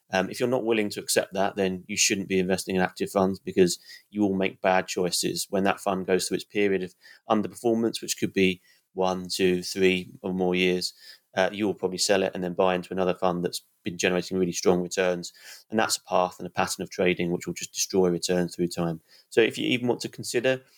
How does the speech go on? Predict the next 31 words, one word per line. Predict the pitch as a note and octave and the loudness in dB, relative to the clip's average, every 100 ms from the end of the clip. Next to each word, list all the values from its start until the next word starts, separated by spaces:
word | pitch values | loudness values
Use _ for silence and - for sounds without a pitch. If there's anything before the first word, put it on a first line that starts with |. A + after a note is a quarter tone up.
| _ | _
active | - - A#2 | -8 -2 0
funds, | B2 A#2+ A#2 | 2 2 2
and | G#2 | -6
it's | - | -2
very | G#2+ | 0
much | G2+ G#2 - G#2 | 2 0 -2 -4
not | - | -4
for | G#2+ | -2
everyone, | G2+ G#2 G#2 G#2+ - _ _ _ - | 0 2 2 0 -6 _ _ _ -2
uh, | G2 | 0
then | F#2+ | 0
you | F#2+ | 0
need | F#2+ F#2+ - | 0 0 2
to | G2 F2+ _ - | 0 0 _ -10
accept | G#2 - A2 - | -4 0 0 0
the, | F#2+ F2 | -4 -4
the | - F2+ | -6 -4
realities. | F#2 F#2+ F2+ - - - - - - - - _ - - | 0 2 0 -6 -8 -8 -8 -12 -20 -20 -20 _ -16 -2
Um, | G2+ G2 | 0 2
I | A#2 | 0
think | F#3 - | -2 -2
for | A#2 | 0
those | B2 G#2+ | 2 2
that | G#2+ | -4
do, | - A2+ A#2+ A#2 | -2 0 0 -2
a | |
useful | G#2+ A#2 - G2+ | -4 -4 -4 -2
starting | - G2+ - F#2+ | 2 2 2 -6
point | - G2+ G2 | 0 0 0
is | F#2+ | -4
to, | - G2 | -2 0